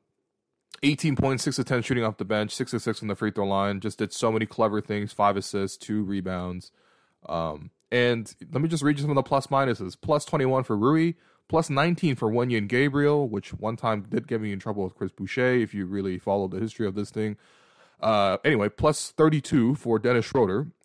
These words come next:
and plus twenty-six for Austin Reaves for the Lakers bench. And, and what that should tell you, obviously, is that the Lakers bench just thoroughly dominated the Raptors bench, where the Raptors came out strong. They led by fifteen. The starters were playing great basketball. They were, they had a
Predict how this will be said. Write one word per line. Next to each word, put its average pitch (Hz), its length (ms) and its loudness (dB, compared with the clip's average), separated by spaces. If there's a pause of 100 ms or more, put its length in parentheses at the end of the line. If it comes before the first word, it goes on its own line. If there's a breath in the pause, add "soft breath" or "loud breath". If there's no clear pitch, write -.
(120)
and 117 200 0
plus 147 240 2
twenty-six 123 540 -2
for 104 140 -2
Austin 107 340 -2
Reaves 101 380 -4
for 95 320 -4
the 95 100 -6
Lakers 98 380 -6
bench. 90 320 -8
And, 95 180 -10
and 104 220 -8
what 139 140 -2
that 147 120 0
should 127 140 -4
tell 127 160 2
you, 104 100 2
obviously, 101 380 -2
is 95 100 -4
that 98 160 -4
the 110 80 -4
Lakers 104 300 -4
bench 92 360 -10
just 110 220 -10 (160)
thoroughly 101 480 2
dominated 90 520 -4
the 82 100 -10
Raptors 90 440 -6
bench, 87 300 -12
where 101 200 -2 (440 loud breath)
the - 80 -2
Raptors 123 240 2
came 135 140 0
out 131 160 0
strong. 135 460 0
They 101 100 -2
led 107 220 0
by 104 120 0
fifteen. 135 540 -4
The 110 80 -4
starters 117 380 0
were 110 40 -6
playing 113 240 -6
great 107 200 -2
basketball. 123 760 2
They 107 100 0
were, 98 140 -2
they 95 460 -6
had 101 200 -4
a 95 100 -4